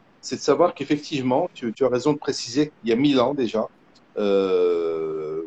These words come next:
ces écrits sont toujours aussi vivants au sein de la communauté. Et donc, ça montre, je dirais, la, la finesse un petit peu d'esprit. Et pour, euh, abonder un petit peu dans ce sens-là, c'est l'un des rares auteurs, je dis bien l'un des rares auteurs, qui a su exprimer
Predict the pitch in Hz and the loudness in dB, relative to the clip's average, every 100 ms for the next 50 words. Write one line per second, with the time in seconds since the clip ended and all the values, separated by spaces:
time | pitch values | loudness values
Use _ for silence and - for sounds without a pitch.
0 | 78 - 117 - - 135 131 123 135 131 | -10 -8 -6 -6 -6 -6 -6 -2 -2 -2
1 | - 131 107 127 135 214 - _ _ _ | -4 -10 -10 -2 0 -2 -10 _ _ _
2 | _ - 110 143 131 123 127 117 110 - | _ -12 -4 0 2 0 -2 -2 -2 0
3 | 190 220 _ _ _ _ - 123 180 214 | -2 -2 _ _ _ _ -8 0 2 0
4 | - - - 147 185 202 147 127 123 135 | -4 -6 2 4 4 2 -2 -4 -2 0
5 | 165 147 120 117 - 151 165 - 123 - | 2 4 4 2 -2 0 2 0 -6 -8
6 | - 156 131 - - 101 _ _ _ _ | -4 0 -2 -4 -14 -16 _ _ _ _
7 | _ 127 127 120 143 143 135 127 123 120 | _ -2 -2 0 -2 2 4 6 4 4
8 | 120 117 - 135 151 160 180 156 - 175 | 2 0 0 2 4 4 0 -2 -4 -2
9 | 165 147 - 147 - 170 226 - _ _ | 0 0 -2 -4 2 2 2 -6 _ _
10 | _ _ _ - - 165 170 147 143 190 | _ _ _ -4 2 4 4 4 2 2
11 | 165 143 147 - 120 98 - _ _ - | 0 2 2 4 2 2 -2 _ _ -20
12 | _ _ 107 107 - 110 151 147 131 117 | _ _ -12 -12 -10 -2 0 2 2 0
13 | 131 151 131 143 - 147 190 - - _ | 0 0 0 -2 2 4 4 0 -16 _
14 | _ - 139 135 - - 131 - 170 - | _ 2 2 2 -6 -6 -8 -6 -6 -6
15 | - - 147 131 110 | -12 -6 0 2 0